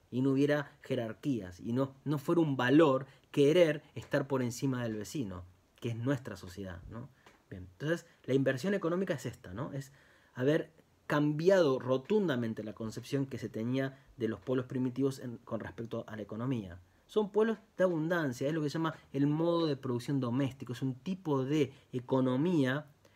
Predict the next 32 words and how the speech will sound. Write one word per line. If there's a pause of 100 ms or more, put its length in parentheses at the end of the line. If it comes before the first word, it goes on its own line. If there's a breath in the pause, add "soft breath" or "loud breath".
(300 soft breath)
de
abundancia,
no,
no,
no,
no,
no,
no,
no,
no,
no
se
define (180 loud breath)
la
economía
por
la
carencia,
¿no? (440)
Eh, (420)
y
eso (320 loud breath)
obedece
a
qué? (180)
Según
Clastres, (240 soft breath)
obedece
a
una
intención
política